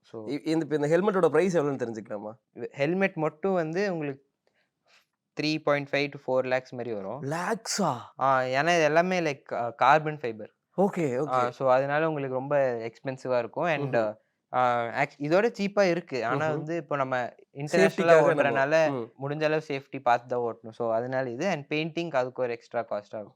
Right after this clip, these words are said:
Speaker 2: அது மூணு லட்சம் ரூபாய்க்கு நான் செகண்ட் ஹேண்ட் காரே வாங்கிடல.
Speaker 1: ஆ, அது actually, ஆ, ரேசிங்ல actually இந்த சேஃப்டி,
Speaker 2: அப்படிங்கிறது
Speaker 1: ஆ,
Speaker 2: முக்கியம்.
Speaker 1: அதெல்லாம் ரொம்ப எக்ஸ்பென்சிவா இருக்கும்.
Speaker 2: ம்ஹும்.
Speaker 1: ஏன்னா உங்க ரேசிங் சூட்டு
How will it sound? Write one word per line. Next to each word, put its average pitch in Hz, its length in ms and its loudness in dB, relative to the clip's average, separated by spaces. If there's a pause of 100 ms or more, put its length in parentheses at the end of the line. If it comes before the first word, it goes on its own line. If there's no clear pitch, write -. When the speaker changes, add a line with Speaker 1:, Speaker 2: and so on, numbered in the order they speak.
Speaker 2:
அது 143 120 -14
மூணு 151 340 -6
லட்சம் 165 320 -6
ரூபாய்க்கு 180 260 -2
நான் 175 160 -2
செகண்ட் 156 280 -4
ஹேண்ட் 143 40 -8
காரே 147 280 4
வாங்கிடல. 147 720 4
Speaker 1:
ஆ, 123 80 6
அது 120 240 2
actually, 135 340 -2
ஆ, 160 160 6
ரேசிங்ல 196 600 2
actually 175 240 -4
இந்த 147 160 -6
சேஃப்டி, 165 640 -2
Speaker 2:
அப்படிங்கிறது 117 340 -4
Speaker 1:
ஆ, 123 40 -4
Speaker 2:
முக்கியம். 131 140 4
Speaker 1:
அதெல்லாம் 139 340 4
ரொம்ப 139 500 0
எக்ஸ்பென்சிவா 131 460 -6
இருக்கும். - 280 -8 (140)
Speaker 2:
ம்ஹும். 123 200 -4
Speaker 1:
ஏன்னா 139 200 0
உங்க 139 460 0
ரேசிங் 156 440 -6 (100)
சூட்டு 139 500 -4